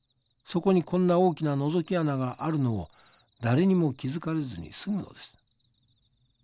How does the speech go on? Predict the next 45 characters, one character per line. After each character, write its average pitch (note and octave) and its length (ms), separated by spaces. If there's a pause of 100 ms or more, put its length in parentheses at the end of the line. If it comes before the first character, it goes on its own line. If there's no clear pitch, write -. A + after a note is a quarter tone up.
(380)
こ - 160
れ A3 80
は G3+ 200
う E3 100
ま G3+ 200
い G3+ 120
具 B2+ 200
合 A#2 120
だ G#2+ 120
と A2 140
思 A2 200
い A2 40
な G2+ 140
が E2 100
ら、 - 260 (720)
そ - 180
の F#3 160
節 F3+ 320
穴 D#3 160
か C#3+ 140
ら B2+ 160
下 - 260
を C3 140
覗 A#2+ 340
い A#2+ 60
て A#2 160
み A2 120
ま F#2+ 120
す - 100
と、 - 80 (960)
他 A3+ 280
の A3+ 120
隙 - 220
間 G#3 100
の F#3+ 160
よ F3 180
う - 40
に F2 180 (760)
縦 G3 260
に C#3 100
は A2+ 160
長 A#2+ 280
く - 100
て G#2 100
も、 F2 220